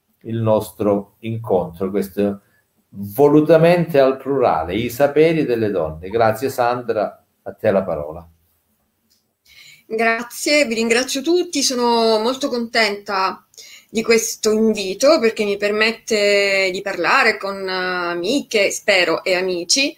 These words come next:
Speaker 2: eh, di un tema che a me sta molto a cuore, ehm, che sì, la valor-, la valorizzazione, diciamo, del sapere, dei saperi, eh, delle donne, eh, tenuto conto, eh, di un, eh,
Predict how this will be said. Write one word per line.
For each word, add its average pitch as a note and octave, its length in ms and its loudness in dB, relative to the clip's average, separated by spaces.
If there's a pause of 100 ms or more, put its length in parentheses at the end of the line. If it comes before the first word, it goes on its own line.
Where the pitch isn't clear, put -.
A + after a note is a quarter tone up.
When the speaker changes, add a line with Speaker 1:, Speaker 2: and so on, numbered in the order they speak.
(480)
Speaker 2:
eh, A3 580 6
di D#4 160 6
un A#3 500 2 (360)
tema E4+ 360 4
che A#3+ 100 0
a G#3+ 40 2
me A#3 180 2
sta D#4 160 -2
molto A#3+ 260 -2
a A3+ 80 -8
cuore, F3+ 640 -4 (240)
ehm, B3 720 2 (1000)
che F#4 160 6
sì, C#4+ 280 6
la A#3 100 4
valor-, A#3 360 4
la A3 180 6
valorizzazione, A#3 1120 2
diciamo, F#3+ 560 -6
del A3 400 2
sapere, A3 600 0
dei G#3+ 180 2
saperi, G#3+ 600 0
eh, F#3+ 800 0
delle G#3+ 380 2
donne, F#3 840 -4
eh, A3+ 400 -2
tenuto F4 340 0
conto, D#4 800 4
eh, G3+ 460 0
di A#3 160 0
un, D4 320 0
eh, A3 320 2